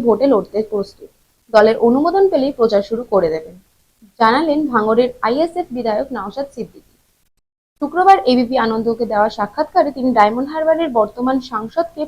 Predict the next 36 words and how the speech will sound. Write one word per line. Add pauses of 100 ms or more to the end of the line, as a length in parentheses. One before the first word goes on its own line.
প্রাক্তন
করে
দেওয়ার
হুঁশিয়ারিও
দিয়েছেন। (440)
রেখা
পাত্রকে
নিয়ে
রোড
শো
শুরু (100)
আজ (120)
থেকে। (720)
রেখা
পাত্রকে (100)
সঙ্গে
নিয়ে (140)
আজ (140)
শুক্রবার
বসিরহাটে
রোড
শো
করবেন
শুভেন্দু
অধিকারী। (460)
লোকসভা
নির্বাচনকে
সামনে
রেখে
দলীয়
প্রার্থী
রেখা
পাত্রর
সমর্থনে (160)
আজ (120)
শুক্রবার